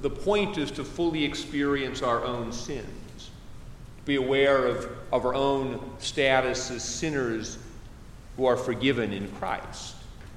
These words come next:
And once we understand that we are sinners who are forgiven, then we can go forth. When we see that, that, that mote in our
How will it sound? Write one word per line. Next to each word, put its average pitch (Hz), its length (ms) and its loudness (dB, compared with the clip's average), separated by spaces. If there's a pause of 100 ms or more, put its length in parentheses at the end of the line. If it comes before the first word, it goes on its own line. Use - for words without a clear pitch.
(360)
And 127 100 0
once 147 240 2
we 143 120 0
understand 131 800 -2 (280)
that 127 160 -2
we 160 180 2
are 143 100 4
sinners 127 480 -2
who 123 140 -4
are 104 60 -2
forgiven, 120 640 -4 (440)
then 180 240 4
we 180 80 2
can 139 180 -2
go 131 200 4
forth. 135 380 2
When 123 120 -2
we 123 120 -4
see 170 280 -4
that, - 720 -2
that, - 440 -4
that 120 280 0
mote 156 520 4
in 123 120 -2
our 117 480 2